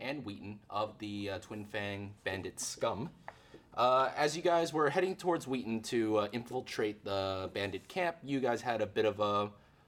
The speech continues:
a squabble over morality of killing. And, uh,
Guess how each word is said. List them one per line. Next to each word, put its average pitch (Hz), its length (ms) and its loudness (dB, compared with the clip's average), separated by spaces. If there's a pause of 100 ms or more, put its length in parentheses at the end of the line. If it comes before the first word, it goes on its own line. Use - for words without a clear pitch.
a - 80 -4
squabble 131 640 2
over 110 260 0
morality 101 680 2
of 110 120 -2
killing. 101 460 -4 (480)
And, 113 420 2
uh, 107 360 2